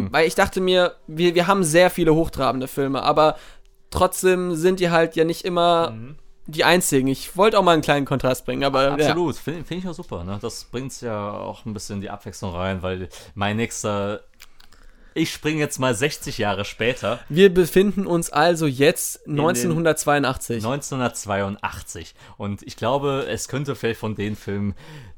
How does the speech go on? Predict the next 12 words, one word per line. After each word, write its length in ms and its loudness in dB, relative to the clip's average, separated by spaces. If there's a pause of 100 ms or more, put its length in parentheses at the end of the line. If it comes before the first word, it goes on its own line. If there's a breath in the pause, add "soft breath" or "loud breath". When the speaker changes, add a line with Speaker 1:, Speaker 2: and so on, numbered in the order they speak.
Speaker 2:
der 580 -4
verrückteste 880 -2
und 560 -4 (760)
wahnsinnigste 720 -2
Film 460 -6
sein, 480 -6
der, 400 -8
über 140 -10
den 180 -6
wir 80 -8
reden 260 -8
werden. 380 -8